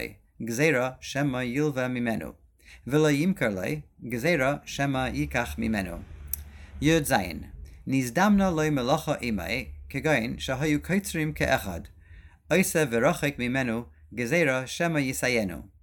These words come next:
המדיר את בנו מפני שאינו עוסק בתורה ונאסר בהנאת אביו, הרי האב מותר למלא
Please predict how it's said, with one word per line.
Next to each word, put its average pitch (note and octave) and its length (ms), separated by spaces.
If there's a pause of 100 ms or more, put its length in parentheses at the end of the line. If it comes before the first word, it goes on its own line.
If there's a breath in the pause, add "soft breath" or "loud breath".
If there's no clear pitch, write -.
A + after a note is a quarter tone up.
(680)
המדיר D#3+ 500
את C#3+ 80
בנו B2 240 (320)
מפני C3 420
שאינו C#3 400 (120)
עוסק C#3+ 220
בתורה A2+ 680
ונאסר A#2 600 (400 soft breath)
בהנאת A2+ 520 (160)
אביו, C3+ 360 (680 soft breath)
הרי D3+ 280
האב D3+ 300
מותר F#3+ 300
למלא D#3 360